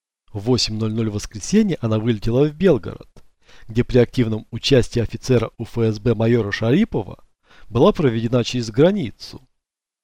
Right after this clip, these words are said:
Как и планировалось, в три ноль ноль понедельника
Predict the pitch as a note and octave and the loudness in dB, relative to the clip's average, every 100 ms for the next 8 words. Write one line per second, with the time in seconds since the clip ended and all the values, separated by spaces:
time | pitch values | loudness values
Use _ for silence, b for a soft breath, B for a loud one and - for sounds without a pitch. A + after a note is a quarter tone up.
0 | _ - A#2 - - A#2 F#3 C4 F#3+ G#2+ | _ -4 -4 -4 -2 0 4 4 2 -4
1 | - - - _ - - C#3+ A#2+ C3 C#3 | -10 -18 -20 _ -20 -2 2 2 2 2
2 | C#3+ - A#2+ C#3 C#3 A#2+ G2 F#2+ - | 0 0 -4 -2 2 0 0 -12 -18